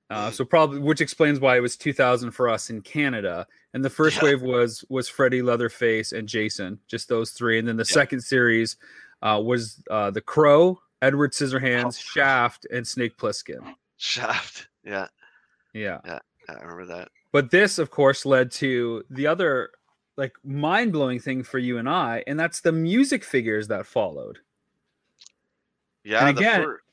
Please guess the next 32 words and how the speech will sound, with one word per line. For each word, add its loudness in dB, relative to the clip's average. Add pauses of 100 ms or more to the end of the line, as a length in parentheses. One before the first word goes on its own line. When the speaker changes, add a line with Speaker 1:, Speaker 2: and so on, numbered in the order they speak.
(120)
Speaker 1:
and 0
Speaker 2:
yeah. 4
Speaker 1:
again, 4
McFarlane, 0 (360)
right? 0 (1200)
Speaker 2:
Yeah, 4
that 6
was -4
ninety-eight -2 (300)
because -6
Psycho -6
Circus -10
by -8
Kiss -8
had -18
just -14
dropped, -12 (420)
and -8 (280)
there -4
was -6
Speaker 1:
Yep. 0
Speaker 2:
a -8
comic -2
book -12
also -8 (160)
based -12
on -14
Psy-, -10
the -16
Psycho -12
Circus -14
record, -14